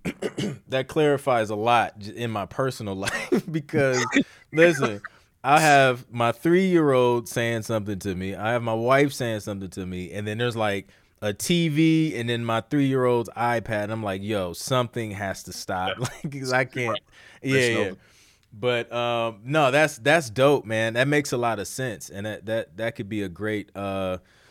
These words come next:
Speaker 1: a great tool to use, like, when you're, when you're producing, is keeping that in mind. So, yeah, appreciate you sharing that.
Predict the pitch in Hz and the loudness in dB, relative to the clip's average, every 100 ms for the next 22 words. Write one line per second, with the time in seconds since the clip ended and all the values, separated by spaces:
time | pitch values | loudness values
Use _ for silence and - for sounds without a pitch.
0 | _ _ - 131 156 147 - 156 139 131 | _ _ -6 2 4 4 6 6 6 4
1 | 151 117 95 104 98 110 110 107 98 107 | 2 2 0 -2 -2 -4 -4 -4 -4 -6
2 | 107 101 107 127 101 90 - 110 98 98 | -6 -4 -2 -2 -4 -8 -6 -6 -4 -4
3 | 98 90 95 98 87 85 92 82 71 62 | -4 -4 -4 -4 -6 -6 -6 -6 -8 -8
4 | 98 73 - 123 113 101 90 - 101 95 | -6 -6 -6 -6 -2 -4 -4 -6 -4 -4
5 | 90 101 92 | -2 -2 -4